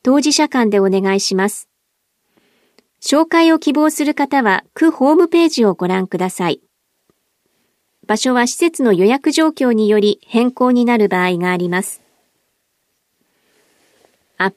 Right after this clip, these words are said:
プル英会話、毎週金曜、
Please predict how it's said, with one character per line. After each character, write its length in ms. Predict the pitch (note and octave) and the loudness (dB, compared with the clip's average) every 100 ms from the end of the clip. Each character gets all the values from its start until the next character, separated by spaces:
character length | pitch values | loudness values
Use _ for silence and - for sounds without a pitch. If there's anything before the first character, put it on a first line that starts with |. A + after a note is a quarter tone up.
| - | -2
プ 120 | E4 | 2
ル 100 | E4+ | 4
英 240 | D4+ D4 | 4 2
会 280 | C#4+ C#4 A3+ | 0 0 0
話、 200 | D#3 D3 _ _ _ - | -2 -6 _ _ _ -4
毎 240 | G#3+ C4 | 0 0
週 240 | - C4+ C4 | -2 -2 -4
金 340 | - B3+ B3 | -2 0 2
曜、 340 | A#3 G#3 F3 | 0 0 -2